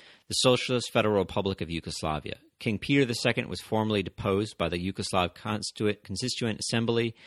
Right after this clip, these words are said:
and the Assembly drafted a new republican constitution soon after.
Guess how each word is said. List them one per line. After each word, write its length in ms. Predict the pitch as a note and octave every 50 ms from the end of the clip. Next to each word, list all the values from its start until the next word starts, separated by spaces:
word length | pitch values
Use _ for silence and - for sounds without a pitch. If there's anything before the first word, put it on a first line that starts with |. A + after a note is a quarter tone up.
| - - - - - _
and 100 | A2 G#2+
the 100 | G#2+ G2+
Assembly 420 | F#2 - B2 A#2+ A#2 A#2+ A#2 A2 G#2
drafted 540 | F#2+ G2+ F#2+ F#2 F#2+ F#2+ - - G#2+ - -
a 100 | - F2
new 260 | E2+ F2+ F#2 G#2 G#2+
republican 560 | G#2+ G#2 F#2+ - G#2 G2+ F#2+ G2+ - - G#2 F2
constitution 600 | - G2 F2 - - D#2+ - G2 F2 - - F2
soon 200 | D#2+ - - E2
after. 420 | E2 E2+ E2+ F2 - - - -